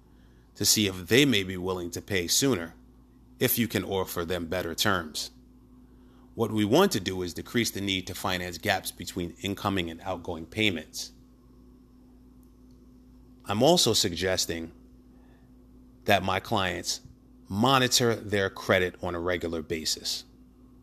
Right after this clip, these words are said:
That's number two. You want to make sure that you're making timely payments so that your credit profile will strengthen over time.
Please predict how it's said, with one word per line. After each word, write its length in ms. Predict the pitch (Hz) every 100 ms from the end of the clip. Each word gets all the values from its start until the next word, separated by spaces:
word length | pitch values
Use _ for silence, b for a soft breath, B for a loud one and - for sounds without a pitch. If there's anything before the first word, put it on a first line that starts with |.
| - - -
That's 300 | 113 107 -
number 280 | 107 87 82
two. 300 | - 85 80 - - - _ - - - B B B B B B -
You 160 | 101
want 220 | 127 185
to 100 | 180
make 220 | 120 107 95
sure 540 | - 110 92 85 85 - - - - - - - -
that 180 | 104
you're 80 | 107
making 360 | 101 104 90 87
timely 420 | 120 120 117 113
payments 680 | 123 113 110 107 - - - - - - - - - - - - - - - - -
so 260 | - 113
that 300 | 101 98 92
your 100 | 92
credit 420 | 90 - 151 104
profile 680 | - 98 85 87 85 85 82 - - - -
will 120 | 95
strengthen 560 | 98 - 117 - 95 90 -
over 220 | 104 85
time. 360 | 82 98 80 -